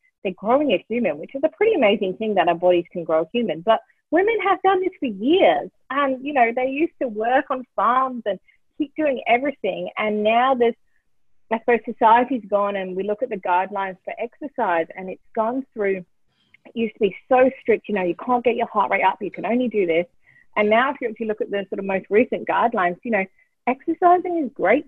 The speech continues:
for your body. Like, as long as you're aware of the do's and don'ts, and as long as you know your body, or as an instructor, you know about your clients and what's going on, and if they've got no complications,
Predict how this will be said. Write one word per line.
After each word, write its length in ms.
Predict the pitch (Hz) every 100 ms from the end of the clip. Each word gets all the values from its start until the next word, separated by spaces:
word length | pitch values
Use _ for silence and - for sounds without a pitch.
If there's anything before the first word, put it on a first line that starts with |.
| -
for 80 | 262
your 120 | 202
body. 320 | 180 165 165
Like, 180 | 160 160 _ _ _ -
as 160 | 233
long 260 | 220 240 277
as 80 | 285
you're 160 | 294
aware 440 | 277 226 220 214 214
of 160 | 196 - - _ 208
the 80 |
do's 320 | 208 208 208 196
and 120 | 180
don'ts, 380 | 175 214 349 254 _ -
and 140 | 202
as 140 | 190 196
long 280 | 226 247
as 340 | 233 220 202 202 _ _ _ _
you 160 | 202 208
know 200 | 196 196
your 220 | 196 175
body, 440 | 175 175 180 180
or 240 | 180 175 -
as 60 | 175
an 80 | 175
instructor, 640 | 175 208 190 - _ 202
you 140 | 185 175
know 260 | 170 170
about 360 | 165 170 160 -
your 80 | -
clients 460 | - 190 185 175 -
and 100 | 170
what's 180 | 165 -
going 240 | 165 165
on, 340 | 190 220 185 180
and 160 | 170
if 60 | 170 -
they've 120 | 170
got 200 | 170 147 - -
no 240 | 190 196 202
complications, 960 | - 196 _ - 285 320 175 170 202